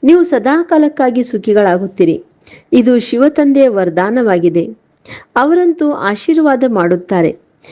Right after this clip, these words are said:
ಈ ರೀತಿ ನಮ್ಮ ಮೇಲೆ ಅವರ ಕೃಪೆಯೇನೂ ಇಲ್ಲ. ಕೇವಲ ಹೇಳೋದ್ರಿಂದ ಏನೂ ಆಗುವುದಿಲ್ಲ. ನೀವಿಲ್ಲಿ ಕಲಿಯಬೇಕಾಗಿದೆ.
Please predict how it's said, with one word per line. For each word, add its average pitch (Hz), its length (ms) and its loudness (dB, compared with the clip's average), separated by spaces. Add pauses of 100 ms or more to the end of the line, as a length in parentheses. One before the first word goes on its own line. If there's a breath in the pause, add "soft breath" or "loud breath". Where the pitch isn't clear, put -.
(240 loud breath)
ಈ 349 140 6
ರೀತಿ 330 300 -2
ನಮ್ಮ 233 320 -4
ಮೇಲೆ 240 640 -2 (480)
ಅವರ 226 240 2
ಕೃಪೆಯೇನೂ 311 600 2
ಇಲ್ಲ. 208 240 2 (760 soft breath)
ಕೇವಲ 330 480 2
ಹೇಳೋದ್ರಿಂದ 311 680 2
ಏನೂ 233 500 2
ಆಗುವುದಿಲ್ಲ. 190 600 0 (760 soft breath)
ನೀವಿಲ್ಲಿ 339 540 4
ಕಲಿಯಬೇಕಾಗಿದೆ. 196 1000 -2